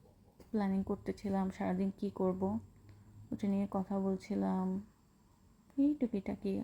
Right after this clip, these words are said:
আরও কথা। <laughs> normally সবার যেরকম খাবার টেবিলে কথা বলা হয়, ওরকমই র্যান্ডম কথাবার্তা বলছিলাম আমরা। আর এখানে আরেকটা কথা বলে রাখি, স্প্রেড হিসেবে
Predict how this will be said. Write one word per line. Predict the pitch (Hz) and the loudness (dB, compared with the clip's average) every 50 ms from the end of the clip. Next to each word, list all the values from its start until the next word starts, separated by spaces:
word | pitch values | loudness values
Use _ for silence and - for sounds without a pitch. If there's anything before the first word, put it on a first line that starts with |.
| - - - | -6 -6 -2
আরও | 190 185 185 185 185 | 0 2 2 0 0
কথা। | - - - - 202 175 175 196 - - - - - - - - - - | -2 -6 -6 -4 -2 -2 -2 -4 -6 -12 -20 -20 -20 -20 -20 -10 0 4
<laughs> | 226 196 208 - 196 208 165 - - - - - - - - - - | 4 4 6 6 6 6 6 6 2 -8 -16 -16 -18 -18 -6 2 6
normally | 220 214 202 196 202 196 196 | 6 8 8 8 6 6 4
সবার | - - 202 190 196 190 | 4 2 2 4 4 4
যেরকম | 196 202 196 190 - 208 | 4 4 4 4 2 -2
খাবার | - - 208 190 190 190 - | 0 2 2 2 2 2 2
টেবিলে | 190 196 190 190 190 190 | 2 2 2 2 2 0
কথা | - 190 190 - 196 185 | 0 -2 -2 0 0 2
বলা | 185 185 185 185 | 2 2 2 2
হয়, | 190 196 202 208 | 2 2 2 4
ওরকমই | 208 190 180 180 - 185 185 185 214 262 262 - - - - - - - - - - - - - - _ _ _ _ - - - 220 | 4 4 2 0 0 0 0 2 2 0 0 -2 -10 -20 -20 -20 -20 -20 -20 -20 -20 -20 -20 -20 -20 _ _ _ _ -20 -12 -6 -4
র্যান্ডম | 196 185 185 180 185 185 185 | -2 0 0 0 0 -2 -2
কথাবার্তা | - 190 185 196 190 185 180 - - 190 | -2 -4 -4 -2 -2 -4 -4 -4 -4 -4
বলছিলাম | 196 185 185 185 - - 190 185 185 185 | -2 -2 -2 -4 -4 -6 -4 -2 0 0
আমরা। | 185 185 185 185 185 185 208 254 - - - - - - - _ - - - - - - - _ - - - - - - - _ _ - - _ _ - - - - - - - - - - | 0 2 2 2 0 0 0 -2 -4 -8 -14 -20 -20 -20 -20 _ -20 -20 -20 -20 -20 -20 -20 _ -20 -20 -20 -20 -20 -20 -20 _ _ -20 -20 _ _ -20 -20 -20 -20 -20 -20 -20 -12 -4 0
আর | 214 214 | 0 0
এখানে | 220 - 262 269 | 2 4 6 6
আরেকটা | 269 233 214 208 - - 208 - | 8 8 6 4 2 0 -2 0
কথা | 220 220 - 240 | 0 2 2 2
বলে | 208 202 185 185 185 185 | 2 4 4 4 4 4
রাখি, | 185 185 - - 233 247 285 | 4 2 0 0 2 2 2
স্প্রেড | - - - - 262 262 262 262 262 | 2 0 4 8 8 10 10 8 6
হিসেবে | 269 277 - - 269 277 | 4 2 4 6 6 6